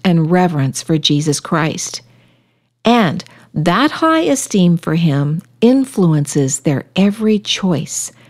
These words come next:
both in faith and in deeds. Such a person becomes a credible model of noble character.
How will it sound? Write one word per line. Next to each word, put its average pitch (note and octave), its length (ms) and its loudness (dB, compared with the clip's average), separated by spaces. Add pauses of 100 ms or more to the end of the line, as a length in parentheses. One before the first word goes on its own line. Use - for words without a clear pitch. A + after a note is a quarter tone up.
(120)
both F#3 220 2
in D#3+ 160 2
faith C#4+ 500 0 (440)
and F3 340 2
in F3 300 2
deeds. D#3+ 720 -4 (680)
Such G#4 300 0
a F4+ 120 4
person B3 580 0
becomes D#3+ 420 0
a D3 120 0
credible C4 1000 0
model E3 560 2 (480)
of E3+ 180 0
noble D3 400 2
character. D3 800 -8